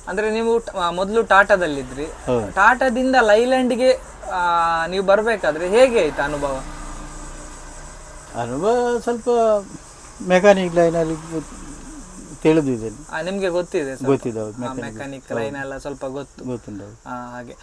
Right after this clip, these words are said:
Speaker 1: ಸರ್, ಇದು, ಆ, ಬಿ ಎಸ್ ಸಿಕ್ಸ್ ಅಲ್ಲಿ ನಿಮ್ದು ಫಸ್ಟ್ ಗಾಡಿ ಬಂದಿದಲ್ಲ, ಏನೆಲ್ಲ ಕೆಲಸ ಮಾಡಿದ್ರಿ ಇದರಲ್ಲಿ?
Speaker 2: ಇದರಲ್ಲಿ ನಮ್ದು ಸರ್ವಿಸ್ ಚೆಕಿಂಗ್ ಮಾ-, ಚೆಕಪ್ ಮಾತ್ರ ಮಾಡುದು, ಮತ್ತೆ ಬೇರೆ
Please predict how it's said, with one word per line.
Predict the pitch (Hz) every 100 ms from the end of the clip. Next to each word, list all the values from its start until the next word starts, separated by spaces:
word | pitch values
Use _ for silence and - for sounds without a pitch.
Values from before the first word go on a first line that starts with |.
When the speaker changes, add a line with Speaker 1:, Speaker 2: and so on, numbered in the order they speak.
| - -
Speaker 1:
ಸರ್, | 262
ಇದು, | 277 240 294 277 247 226 196 - 185
ಆ, | 165
ಬಿ | 160
ಎಸ್ | 240 269 -
ಸಿಕ್ಸ್ | 233 -
ಅಲ್ಲಿ | 226 160 147
ನಿಮ್ದು | 180 196
ಫಸ್ಟ್ | 185 202 - -
ಗಾಡಿ | 226 202 160
ಬಂದಿದಲ್ಲ, | 151 139 135 135 143 -
ಏನೆಲ್ಲ | 180 247 320 311 233
ಕೆಲಸ | 185 170 160
ಮಾಡಿದ್ರಿ | 151 139 135 131
ಇದರಲ್ಲಿ? | 131 131 127 - - - - - - - 117
Speaker 2:
ಇದರಲ್ಲಿ | 113 165 190 160 170 220 233 - - - - - - -
ನಮ್ದು | 180 202
ಸರ್ವಿಸ್ | 180 180 196 180 185
ಚೆಕಿಂಗ್ | 180 - 180 170
ಮಾ-, | 170 156
ಚೆಕಪ್ | 165 - 160
ಮಾತ್ರ | 151 160 151
ಮಾಡುದು, | 147 139 110
ಮತ್ತೆ | 120 131 131 147
ಬೇರೆ | 143 147